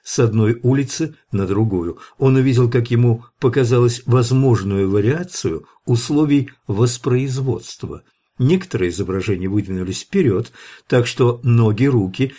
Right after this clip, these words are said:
и большая часть тела оказались свободными, другие оставались в прежнем состоянии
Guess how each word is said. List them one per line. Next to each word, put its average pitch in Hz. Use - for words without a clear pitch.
и 123
большая 117
часть 117
тела 110
оказались 104
свободными, 98
другие 104
оставались 131
в -
прежнем 90
состоянии 131